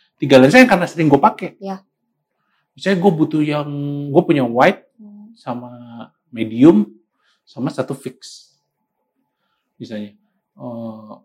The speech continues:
Speaker 1: tapi saya gua butuh yang tele. Gua punya yang medium, gua bisa sampai panjang. Tapi gua mau yang close up banget, ya udah. Nanti gua nyewa.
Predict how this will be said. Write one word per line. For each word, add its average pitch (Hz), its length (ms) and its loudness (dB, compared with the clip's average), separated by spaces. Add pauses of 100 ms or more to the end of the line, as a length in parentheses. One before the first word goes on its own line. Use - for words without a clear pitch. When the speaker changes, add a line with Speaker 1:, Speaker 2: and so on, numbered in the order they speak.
(360)
Speaker 1:
tapi - 200 -18
saya 247 200 4
gua 220 160 2
butuh 190 300 4
yang 139 320 2
tele. 151 580 -2
Gua 185 200 2
punya 277 300 2
yang 175 180 0
medium, 135 300 4
gua 208 120 -2
bisa 180 240 -2
sampai 127 180 -4
panjang. 147 460 -4
Tapi - 160 -18
gua 240 180 0
mau 247 160 6
yang 202 120 4
close 190 200 -2
up 196 80 -10
banget, 180 300 -4
ya - 20 -12
udah. 170 240 -6
Nanti - 600 -16
gua 208 180 0
nyewa. 233 300 -4